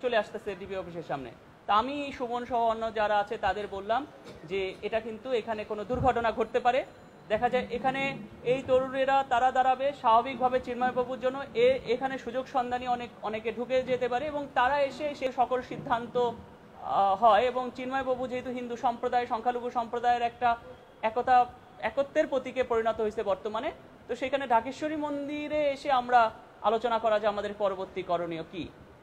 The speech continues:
তো, তো ওইখানে, ওখানে, আহ, যে time ছিল দশ মিনিট, পরবর্তীতে পুলিশের সাথে বলে আরও দশ মিনিট নেওয়া হলো এবং বিশ মিনিট হয়ে গেল পরে যে সবাইকে যখন বলা হলো যার যার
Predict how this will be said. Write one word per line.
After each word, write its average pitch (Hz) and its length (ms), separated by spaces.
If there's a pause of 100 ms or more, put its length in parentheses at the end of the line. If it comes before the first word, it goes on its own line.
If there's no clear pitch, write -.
(200)
তো, 233 60 (540)
তো 269 120
ওইখানে, 277 360 (340)
ওখানে, 262 300 (120)
আহ, 254 200
যে 247 160
time 240 280 (140)
ছিল 247 180 (200)
দশ 226 200 (100)
মিনিট, 247 140 (100)
পরবর্তীতে 233 460
পুলিশের 226 360
সাথে 233 260
বলে 220 220
আরও 214 200
দশ 233 240
মিনিট 233 180
নেওয়া 226 180
হলো 233 180
এবং 277 160 (160)
বিশ 262 140 (100)
মিনিট 294 220
হয়ে 277 140
গেল 277 200
পরে 277 260 (720)
যে 254 100 (1080)
সবাইকে 240 400
যখন 247 200
বলা 233 220
হলো 262 200
যার 247 220
যার 220 200